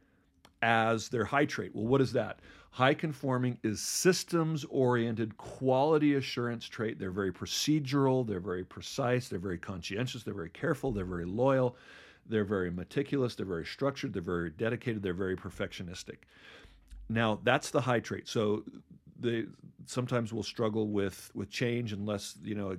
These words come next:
they know exactly what is, uh, e-, expected. And ninety percent of the team have conformity above the line. So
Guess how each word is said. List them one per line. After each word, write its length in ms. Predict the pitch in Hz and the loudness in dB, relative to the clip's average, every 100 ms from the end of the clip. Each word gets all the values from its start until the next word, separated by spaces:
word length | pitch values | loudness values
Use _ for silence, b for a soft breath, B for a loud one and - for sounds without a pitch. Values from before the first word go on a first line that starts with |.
| 85 - | -8 -10
they 200 | 104 101 | -2 -2
know 180 | 101 95 | 0 -2
exactly 1080 | 87 92 92 107 110 113 - 110 101 98 98 B B B - 90 | -4 -6 -2 2 2 2 -2 -2 0 0 -4 B B B -16 -8
what 300 | 104 113 113 - | 2 4 4 2
is, 640 | 98 95 95 95 87 - - | 2 2 0 -4 -8 -12 -10
uh, 60 | 82 - | -10 -8
e-, 60 | 98 | -10
expected. 680 | - 90 - - 123 - 85 - | -8 -10 -6 -2 -2 -4 -10 -6
And 300 | 104 110 117 | -4 0 4
ninety 480 | 127 170 175 165 | 4 6 4 4
percent 400 | 143 139 - 131 | 2 0 2 4
of 80 | 123 | 4
the 80 | 107 | 0
team 360 | - 127 107 92 | -2 -2 0 0
have 240 | 101 90 | -4 -4
conformity 680 | - 95 - 110 101 98 95 | -6 -6 -4 -2 0 0 -2
above 320 | 90 95 90 | 0 -2 -2
the 60 | 95 | -2
line. 340 | 92 95 73 | -2 -2 -6
So 260 | - 101 | -6 -4